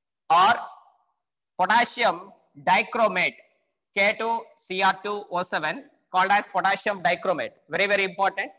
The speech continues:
Please remember this one. Either acidified potassium permanganate or acidified potassium dichromate is used as strong oxidizing agent, whereas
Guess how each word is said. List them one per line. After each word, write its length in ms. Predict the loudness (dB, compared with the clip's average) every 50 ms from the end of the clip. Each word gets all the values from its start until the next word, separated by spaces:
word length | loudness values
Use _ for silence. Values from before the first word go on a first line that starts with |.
| _ _ -8
Please 200 | -6 -6 -6 -6
remember 300 | -8 -8 -6 -6 -6 -6
this 220 | -6 -6 -8 -10 -10
one. 140 | -10 -10 -12 _ _ _ _ _ _ _ _ _ _ _ _ -6 -4
Either 320 | -4 -2 -2 -2 -2 -4 -6 -12 -18 -20 -20 -20 _ _ _ _ -2
acidified 600 | -2 -2 0 -2 -2 -2 0 0 0 0 -2 -4 -8 -14 -18 _ _ _ -6 -4
potassium 400 | -2 0 -2 -2 -4 -8 -4 -2
permanganate 600 | -2 -2 0 0 -2 -2 -2 -2 -2 -4 -4 -6 -10 _ _ _ _ _ _ _ _ _ _ _ -4
or 320 | -4 -2 -2 -2 -2 -2 -2 -6 -12 -8 -6
acidified 560 | -6 -4 -4 -4 -4 -2 0 2 2 2 0 0 -2 -2
potassium 460 | 0 2 2 0 0 -2 -6 -4 -2
dichromate 600 | 0 0 0 0 -2 -2 0 0 0 0 0 -2 -6 -14 _ _ _ _ _ _ _ -4
is 260 | 0 2 2 2 0 -2
used 280 | -6 -6 -6 -6 -2 0
as 240 | 0 0 0 0 -4 -8 -16 -20 -20 _ _ _ _
strong 520 | _ _ _ -2 2 4 4 4 2 0 -2 0
oxidizing 640 | 0 0 0 0 -2 -2 0 0 0 -2 -4 -4
agent, 320 | -4 -6 -6 -6 -12 -16 _ _ _ _ _ _ _ _ _ _ _ _ _ _ _ _ _ _ _ _ _ -4
whereas 400 | 0 2 4 4 4 2 0